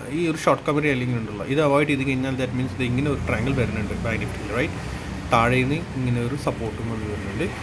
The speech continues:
ഫ്ലാറ്റ് ആണ്, ഇപ്പോൾ almost ഒന്നും നടന്നില്ല. നമ്മുടെ, നിങ്ങൾ,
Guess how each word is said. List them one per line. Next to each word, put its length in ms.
ഫ്ലാറ്റ് 380
ആണ്, 100
ഇപ്പോൾ 180
almost 340
ഒന്നും 240
നടന്നില്ല. 380
നമ്മുടെ, 280
നിങ്ങൾ, 160